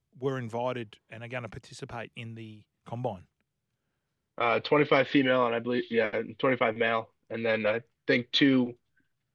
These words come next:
Speaker 2: males and two females will be selected, um, from those twenty-five.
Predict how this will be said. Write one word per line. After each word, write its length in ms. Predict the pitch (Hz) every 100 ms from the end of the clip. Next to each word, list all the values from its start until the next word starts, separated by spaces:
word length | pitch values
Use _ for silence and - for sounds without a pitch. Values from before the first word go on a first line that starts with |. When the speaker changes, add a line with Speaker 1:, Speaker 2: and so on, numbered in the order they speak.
| _ _
Speaker 2:
males 260 | 131 131 123
and 60 | 117
two 120 | 135
females 380 | 120 120 117 113
will 60 | 113
be 80 | 117
selected, 640 | - 120 113 - 113 110 _ _ _
um, 440 | 107 110 104 104 104 _ - _ _ _
from 160 | - 117
those 160 | 113 110
twenty-five. 600 | - 113 - 113 107